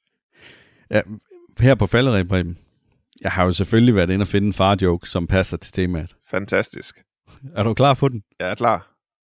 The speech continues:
Speaker 1: Ved du, hvordan Darth Vader, han gerne vil have sin toast?
Speaker 2: <laughs> Øh, stegt om morgenen.
Speaker 1: Nej, han vil have den on the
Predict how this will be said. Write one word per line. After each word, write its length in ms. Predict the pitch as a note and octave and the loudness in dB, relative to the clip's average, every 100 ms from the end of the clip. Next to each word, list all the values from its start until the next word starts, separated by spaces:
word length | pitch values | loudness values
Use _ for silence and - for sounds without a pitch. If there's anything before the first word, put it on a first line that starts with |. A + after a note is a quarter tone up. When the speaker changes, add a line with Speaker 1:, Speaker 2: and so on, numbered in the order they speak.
| _ _ _ _ _ _ _ - | _ _ _ _ _ _ _ 0
Speaker 1:
Ved 220 | C3+ F3 | 4 4
du, 140 | C3 C3+ | 4 2
hvordan 320 | A2 G#2 B2 | 2 0 -2
Darth 300 | G2+ F2 - | -2 -2 -2
Vader, 240 | G#2+ A#2+ | -4 -2
han 140 | F2+ G2 | -6 -4
gerne 220 | G2+ G#2 | -4 -4
vil 40 | |
have 100 | F#2+ | -6
sin 160 | F#2+ F#2+ | -8 -12
toast? 360 | F2 E2+ - _ _ _ - - - - _ _ | -12 -12 -16 _ _ _ -20 -20 -20 -20 _ _
Speaker 2:
<laughs> 680 | D#3 - _ D3+ - - C#3 _ - - - - _ _ - | -4 -4 _ -8 -4 -2 -2 _ -20 -20 -20 -20 _ _ -10
Øh, 600 | - C2+ - - F#2 G2+ | -8 -8 -10 -12 -14 -10
stegt 360 | - C3 _ | -6 -8 _
om 80 | G#2 | -4
morgenen. 460 | G#2 A#2 A#2 G2+ A#2 - _ _ _ _ _ - - - | 0 0 -2 -8 -14 -20 _ _ _ _ _ -20 -20 -12
Speaker 1:
Nej, 340 | D#3 - C#3 C3 D3 - - - D#3 - - - | -12 -10 -8 -8 -10 -18 -20 -18 -16 -16 -20 -4
han 180 | F#2+ G#2 | 0 4
vil 80 | |
have 120 | F#2+ G#2+ | 4 4
den 160 | F#2+ - | 0 -2
on 260 | F2 F2 | -2 -2
the 120 | E2+ | -2